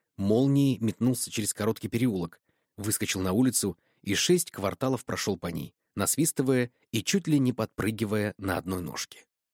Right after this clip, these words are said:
Хосе встретил его без машины и попытался успокоить. Он никогда еще не видел своего босса в таком приподнятом настроении.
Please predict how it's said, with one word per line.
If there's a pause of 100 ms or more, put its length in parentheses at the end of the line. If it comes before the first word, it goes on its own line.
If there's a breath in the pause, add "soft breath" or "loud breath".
(200)
Хосе
встретил
его
без
машины (260 soft breath)
и
попытался
успокоить. (440)
Он
никогда
еще
не
видел
своего
босса
в
таком
приподнятом
настроении.